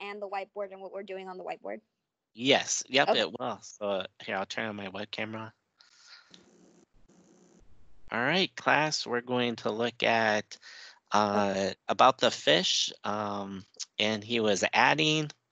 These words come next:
Speaker 2: So we're gonna see two plus two equals,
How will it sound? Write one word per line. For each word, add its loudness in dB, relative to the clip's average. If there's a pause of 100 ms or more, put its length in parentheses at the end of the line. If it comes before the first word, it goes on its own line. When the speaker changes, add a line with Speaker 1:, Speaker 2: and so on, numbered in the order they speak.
(280)
Speaker 2:
So -2
we're 0
gonna 2
see -2
two 2
plus 0
two 0
equals, 0